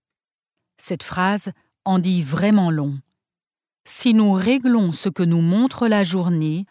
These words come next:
nous réglons en même temps notre avenir. Lorsqu'elle dépose son enveloppe corporelle,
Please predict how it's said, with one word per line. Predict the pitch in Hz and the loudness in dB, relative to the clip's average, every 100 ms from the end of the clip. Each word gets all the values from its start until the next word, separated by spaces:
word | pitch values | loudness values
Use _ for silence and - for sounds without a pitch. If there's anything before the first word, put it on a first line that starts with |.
| _ _ | _ _
nous | 208 208 | 4 4
réglons | 202 214 247 208 180 165 - | 4 2 0 0 0 -2 -2
en | 220 254 | 0 4
même | 262 254 233 | 4 4 2
temps | - 180 175 185 - - | 0 -4 -4 -6 -8 -4
notre | 160 151 - - - | -2 -4 -10 -12 -4
avenir. | 175 185 226 214 156 131 - _ _ _ _ _ _ _ _ _ _ - | 0 4 6 6 2 -4 -16 _ _ _ _ _ _ _ _ _ _ -4
Lorsqu'elle | 190 - - 190 | -2 -2 0 0
dépose | 165 196 - 269 202 165 | 2 -2 0 -2 -2 -6
son | - - 165 | -8 -2 0
enveloppe | 165 160 170 170 - | 0 0 0 -2 -2
corporelle, | 196 185 - 190 208 226 196 | -2 -2 -2 -2 0 -2 -2